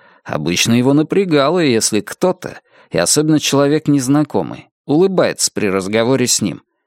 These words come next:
Хотелось сразу же дать по морде. Однако сегодня его это не раздражало.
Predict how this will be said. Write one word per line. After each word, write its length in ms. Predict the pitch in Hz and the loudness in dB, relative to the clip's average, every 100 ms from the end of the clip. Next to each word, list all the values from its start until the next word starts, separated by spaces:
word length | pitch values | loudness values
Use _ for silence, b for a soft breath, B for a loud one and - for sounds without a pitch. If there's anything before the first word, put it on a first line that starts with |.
| _ _ | _ _
Хотелось 600 | - 80 - - 180 175 | -6 -6 -2 0 2 2
сразу 560 | - 127 110 110 120 131 | 0 -2 0 0 0 0
же 160 | 120 131 | 2 0
дать 340 | 87 87 - | -2 -6 -4
по 140 | - 117 | -2 0
морде. 480 | 107 71 - - - _ _ _ _ _ - | -2 -4 -10 -14 -14 _ _ _ _ _ -2
Однако 420 | 123 107 92 - | -2 0 -2 -2
сегодня 460 | - 156 143 170 | 0 0 0 0
его 200 | 185 185 | 2 2
это 200 | 190 180 | 0 0
не 120 | 190 185 | 0 0
раздражало. 760 | 175 165 196 156 110 95 | 0 0 0 0 0 -2